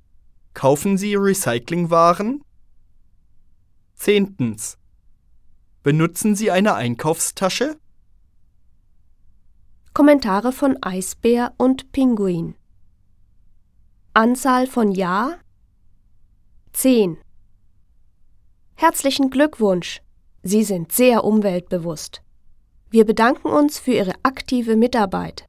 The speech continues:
Speaker 2: Machen Sie weiter so. Anzahl von Ja:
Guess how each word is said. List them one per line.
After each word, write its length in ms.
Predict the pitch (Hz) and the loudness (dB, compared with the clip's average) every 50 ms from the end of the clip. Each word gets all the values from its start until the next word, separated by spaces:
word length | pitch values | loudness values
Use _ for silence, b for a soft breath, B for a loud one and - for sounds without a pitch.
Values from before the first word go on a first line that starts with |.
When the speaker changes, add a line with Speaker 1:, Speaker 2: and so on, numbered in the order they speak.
| _ _ _ _ _ - - _ _ - _ _ | _ _ _ _ _ -20 -20 _ _ -20 _ _
Speaker 2:
Machen 280 | - 180 170 - 220 214 | -4 -4 -2 0 -2 -2
Sie 160 | - 190 170 | -2 -4 -4
weiter 320 | 175 180 214 220 247 220 | -4 -4 -4 -2 -2 -2
so. 320 | 185 190 175 165 156 - - _ _ _ _ - - - _ _ _ _ - - - - _ _ - - _ _ _ _ _ _ - - _ _ _ _ _ _ _ _ - _ _ - | -2 -2 -4 -6 -6 -10 -16 _ _ _ _ -20 -20 -20 _ _ _ _ -20 -20 -20 -20 _ _ -20 -20 _ _ _ _ _ _ -20 -20 _ _ _ _ _ _ _ _ -20 _ _ -2
Anzahl 420 | - 220 226 233 - 254 233 214 214 | 0 0 2 2 0 -2 -2 -2 -2
von 200 | - 208 190 190 | -2 -2 -2 -2
Ja: 360 | 190 180 170 190 208 247 - | -2 -2 -2 -2 -4 -4 -6